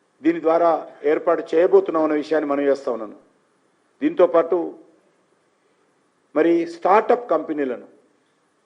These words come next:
ఈ యొక్క మిల్లెట్స్లో వాల్యూ యాడెడ్ ప్రొడక్ట్స్ కోసం స్టార్టప్ కంపెనీలను కూడా ప్రోత్సహించేటువంటి ఒక ప్రత్యేకమైనటువంటి మిషన్ కూడా ఈ సంస్థ ద్వారా తీసుకురాబోతున్నాం అనే విషయాన్ని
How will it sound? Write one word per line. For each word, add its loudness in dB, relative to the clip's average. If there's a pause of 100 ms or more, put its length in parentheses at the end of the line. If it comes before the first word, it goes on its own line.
(360)
ఈ -8
యొక్క -2 (500)
మిల్లెట్స్లో 2 (340)
వాల్యూ 4
యాడెడ్ 2
ప్రొడక్ట్స్ -4
కోసం -6 (600)
స్టార్టప్ 2
కంపెనీలను -4
కూడా -2 (460)
ప్రోత్సహించేటువంటి -8 (260)
ఒక -8
ప్రత్యేకమైనటువంటి -2
మిషన్ -4
కూడా 2 (400)
ఈ -6
సంస్థ -2
ద్వారా 2 (240)
తీసుకురాబోతున్నాం -2
అనే -4
విషయాన్ని -6